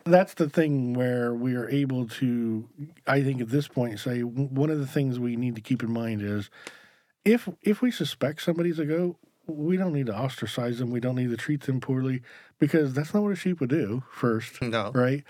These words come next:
Speaker 2: No.
Speaker 1: A sheep would still love them. A s-,
Speaker 2: Mm-hmm.
Speaker 1: a sheep would pray for them for sure.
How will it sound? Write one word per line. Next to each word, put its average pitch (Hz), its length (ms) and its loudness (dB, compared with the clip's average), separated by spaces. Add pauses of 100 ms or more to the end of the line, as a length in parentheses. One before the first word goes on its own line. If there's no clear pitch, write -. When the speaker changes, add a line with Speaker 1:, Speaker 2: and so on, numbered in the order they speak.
(140)
Speaker 2:
No. 117 240 2 (140)
Speaker 1:
A 156 160 6
sheep 196 320 2
would 139 580 0
still 170 220 4
love 160 260 2
them. 107 300 -2 (220)
A 139 60 2
s-, 120 120 2
Speaker 2:
Mm-hmm. 120 220 0
Speaker 1:
a - 20 0
sheep 147 240 -2
would 113 140 -2
pray 190 220 0
for 143 140 -2
them 101 200 -4
for 107 100 -4
sure. 135 400 0